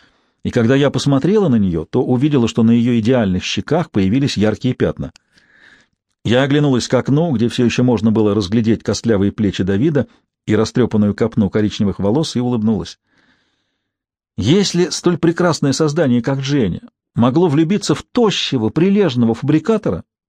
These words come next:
то и у меня все еще был шанс. «Что?» —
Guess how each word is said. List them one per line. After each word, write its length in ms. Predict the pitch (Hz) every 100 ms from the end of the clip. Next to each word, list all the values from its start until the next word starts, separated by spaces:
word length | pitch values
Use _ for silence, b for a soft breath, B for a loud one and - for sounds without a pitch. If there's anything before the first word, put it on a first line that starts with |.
| _ _ _ _ _
то 100 | -
и 80 | 95
у 100 | 92
меня 320 | 98 85 92
все 200 | 117 -
еще 180 | 180 -
был 160 | 190 165
шанс. 400 | - 82 78 - _ _ _ _ _ -
«Что?» — 580 | - - - 160 110